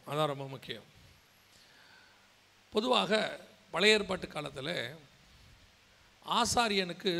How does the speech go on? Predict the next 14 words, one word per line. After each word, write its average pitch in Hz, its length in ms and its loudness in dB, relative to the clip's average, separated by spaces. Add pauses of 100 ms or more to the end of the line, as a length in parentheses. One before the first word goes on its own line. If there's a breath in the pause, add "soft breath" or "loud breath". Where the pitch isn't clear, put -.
(140)
ஸ்தானம் 208 580 0
கிடையாது. 120 420 -8 (380)
நன்றாய் 156 280 -4
கவனியுங்கள். 143 440 -4 (1600 loud breath)
ஏலியை 214 400 2
குறித்து 180 300 -4 (120)
நீங்கள் 151 260 -6
பார்க்கும்போது 165 500 -4
அவன் 175 200 -2
ஒரு 151 140 -8
பிரதான 180 380 0
ஆசாரியனாய் 151 520 -2
இருக்கிறான். 127 400 -6 (1700 soft breath)
பிரதான 240 260 4